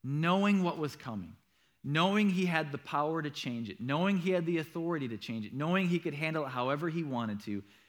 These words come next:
Jesus lowered himself before the betrayers and the deniers and the cowards in his life, and then hours later went to the cross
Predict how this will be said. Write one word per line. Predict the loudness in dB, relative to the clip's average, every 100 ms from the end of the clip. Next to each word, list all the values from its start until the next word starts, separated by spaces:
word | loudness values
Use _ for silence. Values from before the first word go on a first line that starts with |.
| _
Jesus | -4 0 0 -2 -6
lowered | -6 -2 0 2 0 0
himself | -4 -6 -2 -2 -2 -4
before | -10 -6 -6
the | -6
betrayers | -8 -10 -6 -2 -2 -2 -4 -6 -18 -20 -10
and | -6
the | -4
deniers | -2 0 0 -2 -2 -6 -6
and | -6
the | -6
cowards | -8 -10 -8 -8 -8
in | -10
his | -10
life, | -10 -12 -12
and | -6 -4
then | -4 -6
hours | -6 -6 -8 -8
later | -6 -6 -6
went | -8 -10
to | -10
the | -12
cross | -12 -10 -8 -8 -10 -20